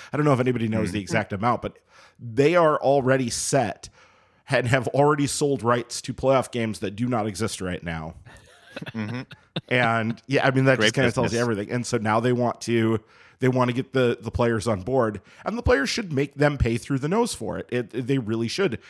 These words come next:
Speaker 1: especially because, and I'm sure they have people looking at this, but they really do run the danger if that, if, depending on how that is all formatted and how that's all set up,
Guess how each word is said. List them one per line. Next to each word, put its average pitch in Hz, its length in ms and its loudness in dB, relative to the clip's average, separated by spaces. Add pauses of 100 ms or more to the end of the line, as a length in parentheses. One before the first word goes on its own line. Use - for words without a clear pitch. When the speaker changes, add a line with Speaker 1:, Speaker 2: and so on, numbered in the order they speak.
(140)
Speaker 1:
especially - 500 0
because, 117 640 -2 (560)
and 147 100 4
I'm 139 120 2
sure 220 180 2
they 214 120 6
have 180 180 2
people 135 280 -4
looking 120 320 -2
at 101 180 -2
this, 101 420 -6 (960)
but 165 160 2
they 196 120 6
really 208 300 0
do 160 240 0
run 143 200 4
the 127 80 2
danger 120 340 0
if - 100 -6
that, 127 220 4
if, 123 180 -2 (160)
depending 156 360 0
on 156 60 0
how 135 180 2
that 120 180 0
is 110 100 -2
all 117 140 0
formatted 117 640 -2
and 98 120 -6
how 107 120 0
that's 104 200 -2
all 101 120 -4
set 92 240 -4
up, - 320 -4